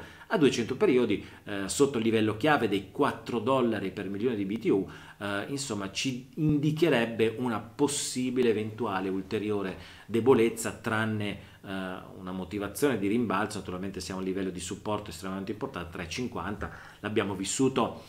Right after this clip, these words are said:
anche in precedenza, quindi tre, eh, dai tre e trenta ai tre e cinquanta livello, livelli di, livelli chiave di supporto, quindi eventualmente, ecco, una frenata alla discesa per quanto riguarda il natural gas. Attenzione, perché le posizioni lunghe,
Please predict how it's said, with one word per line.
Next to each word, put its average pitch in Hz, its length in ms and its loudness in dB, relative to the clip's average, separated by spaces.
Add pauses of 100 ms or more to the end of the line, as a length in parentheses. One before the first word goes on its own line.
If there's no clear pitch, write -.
(200)
anche 135 280 2
in 123 120 2
precedenza, 117 640 2
quindi 101 320 -4
tre, 107 400 -2 (240)
eh, 101 200 -4
dai 104 180 2
tre 110 200 -2
e 107 40 0
trenta 120 340 0
ai 98 60 -4
tre 104 100 -4
e 98 40 -4
cinquanta 113 480 -2
livello, 107 600 0 (100)
livelli 110 480 2
di, 110 220 -4
livelli 101 380 -2
chiave 117 340 0
di 98 100 -2
supporto, 98 560 -6
quindi 101 340 -6 (240)
eventualmente, 143 720 2
ecco, 98 220 -4
una 113 340 0
frenata 110 880 -2
alla 98 380 -4
discesa 101 960 -2 (220)
per 110 160 0
quanto 120 340 2
riguarda 104 440 0
il 98 40 -4
natural 95 380 -4
gas. 92 320 -6
Attenzione, 139 840 2
perché 104 200 -2
le 104 100 -2
posizioni 110 520 -2
lunghe, 110 400 2